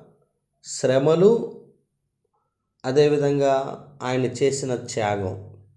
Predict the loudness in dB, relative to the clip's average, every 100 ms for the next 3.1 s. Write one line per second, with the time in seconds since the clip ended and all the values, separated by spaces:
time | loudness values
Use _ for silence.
0 | _ _ -16 -6 0 2 4 2 2 0
1 | -2 -2 -4 -4 -6 -8 -10 -10 -14 -12
2 | -8 -4 -2 -2 -4 -6 -6 -4 -6 -8